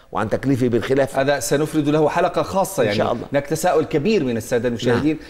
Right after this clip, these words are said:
Speaker 2: حول هذه الآية بالذات،
Speaker 1: نعم.
Speaker 2: كيف خاطبنا ربنا ونحن
Speaker 1: نعم.
Speaker 2: في، آه، ظهور آبائنا.
Speaker 1: نعم.
Speaker 2: نعم.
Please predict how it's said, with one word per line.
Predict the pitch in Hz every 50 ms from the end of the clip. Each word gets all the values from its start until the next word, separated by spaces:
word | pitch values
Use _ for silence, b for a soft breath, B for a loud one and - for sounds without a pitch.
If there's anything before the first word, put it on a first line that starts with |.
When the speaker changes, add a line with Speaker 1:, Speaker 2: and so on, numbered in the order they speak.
| B B
Speaker 2:
حول | B - 175 170 170
هذه | 175 196 190 156 156 143
الآية | 135 - 151 147 135
بالذات، | 123 123 113 107 127 139 139 135
Speaker 1:
نعم. | 113 127 143 139 110 98
Speaker 2:
كيف | - - 170 165 - -
خاطبنا | 151 143 139 127 - 151 143 139 - 190 180 175 156 143 139
ربنا | 139 139 127 147 151 151 156
ونحن | 147 135 131 135 135 143 143 135 135 135 - - -
Speaker 1:
نعم. | 104 107 101 92
Speaker 2:
في، | 143 143 143 147 - -
آه، | 131 127 127 123 113 113 120 120 95 127
ظهور | 110 131 131 143 143 131 131
آبائنا. | 120 117 107 113 104 92 82 76
Speaker 1:
نعم. | 110 107 101 95
Speaker 2:
نعم. | 104